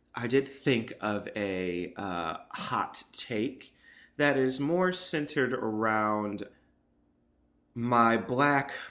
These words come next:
brothers and sisters. Um, I would like for all of us to come together and stop deciding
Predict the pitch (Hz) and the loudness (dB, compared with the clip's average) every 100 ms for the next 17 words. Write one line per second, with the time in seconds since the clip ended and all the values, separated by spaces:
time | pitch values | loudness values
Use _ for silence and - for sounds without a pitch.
0 | - 120 117 110 98 90 - 127 123 127 | -6 -2 2 0 -2 -4 -2 0 0 0
1 | 123 120 123 127 - - - _ _ - | 0 0 -4 -6 -8 -10 -14 _ _ -2
2 | 113 107 104 104 104 104 101 101 - _ | 0 2 2 0 -2 -2 -6 -8 -12 _
3 | _ - - _ _ _ _ _ - 139 | _ -12 -12 _ _ _ _ _ 4 6
4 | 143 135 131 135 156 - 170 117 107 110 | 6 2 4 4 2 -2 -2 -2 -2 -2
5 | 107 113 - - 98 - 143 165 175 131 | -2 -4 -4 -10 -12 -10 -8 -6 -8 -6
6 | 113 107 - - - _ _ _ _ _ | -4 -6 -8 -14 -18 _ _ _ _ _
7 | _ _ - 107 - - 131 139 - - | _ _ -8 -6 -4 -4 -2 -2 -4 -18
8 | - 113 - - - 123 123 127 127 131 | -12 -10 -8 -8 -4 -2 -2 -2 -4 -6
9 | 135 131 | -8 -12